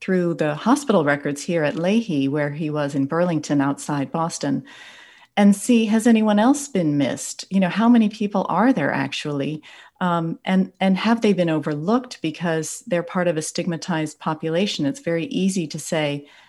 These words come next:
"Someone comes into an E R and they're confused." Well, okay, they're confused 'cause, 'cause they had an overdose. And often, you know, they, they wanna leave. So how many people are we missing? And they did,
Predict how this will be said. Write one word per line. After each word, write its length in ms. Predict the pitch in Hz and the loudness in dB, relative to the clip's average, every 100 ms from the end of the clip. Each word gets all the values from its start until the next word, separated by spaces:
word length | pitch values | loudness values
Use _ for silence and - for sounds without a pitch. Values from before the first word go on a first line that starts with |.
| _ | _
"Someone 300 | - 208 190 | -2 2 2
comes 280 | 170 190 170 | 2 -2 0
into 280 | 165 160 175 | -2 -4 -2
an 120 | 156 | -2
E 180 | - 170 | -2 -2
R 240 | 160 160 151 | 0 0 0
and 120 | 147 | 0
they're 120 | 139 | -2
confused." 720 | - 151 - 247 202 147 - | -4 -8 -2 0 2 0 -6
Well, 400 | 165 151 143 170 - - - | -4 -4 -2 -6 -10 -20 -12
okay, 240 | 170 170 | -10 -6
they're 140 | 151 143 | -6 -6
confused 580 | - 156 - 156 151 - | -6 -10 -4 -2 -2 -6
'cause, 240 | 151 - _ _ | -12 -12 _ _
'cause 160 | 170 147 | -10 -8
they 80 | 143 | -8
had 200 | 151 143 | -6 -2
an 100 | 139 | 0
overdose. 680 | 190 135 - - - - - _ - - - | 0 -2 -4 -6 -6 -12 -14 _ -20 -20 -8
And 140 | 165 | -2
often, 560 | 156 156 170 151 147 139 | 0 0 -2 -2 -2 -4
you 180 | - 170 | -6 -4
know, 140 | 143 135 | -2 -2
they, 200 | 160 - | -2 -2
they 200 | 170 160 | -2 -2
wanna 260 | 151 139 | -2 -2
leave. 460 | 135 165 139 - - - - _ | -2 -2 -2 -6 -14 -20 -20 _
So 300 | - 202 190 | -2 2 2
how 200 | 190 254 | 2 4
many 200 | 294 285 | 8 6
people 340 | - 185 185 160 | 4 -4 -2 -2
are 140 | 143 | 0
we 120 | 139 | -2
missing? 640 | 143 170 220 - - - - | 0 0 0 -2 -6 -8 -6
And 140 | 185 185 | -2 0
they 100 | 208 | 2
did, 460 | 208 262 277 269 | 4 6 6 2